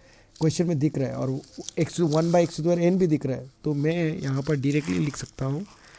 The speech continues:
कि let one plus one by x to the power n is equal to t।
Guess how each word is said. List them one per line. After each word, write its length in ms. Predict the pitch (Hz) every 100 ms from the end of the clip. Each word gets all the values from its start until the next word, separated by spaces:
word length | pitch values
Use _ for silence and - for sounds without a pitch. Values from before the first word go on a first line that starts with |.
| - - - - 147
कि 100 | 131
let 520 | 127 165 156 - - _ _ _ - - - - 131
one 400 | 123 147 170 175 -
plus 340 | 147 143 135 135
one 280 | 131 139 151 139
by 100 | 139 139
x 160 | - -
to 60 |
the 80 | 135
power 160 | 127 123 -
n 220 | 156 143 131 - -
is 140 | 120 120
equal 220 | 131 131
to 80 | 170 156 - -
t। 120 | 127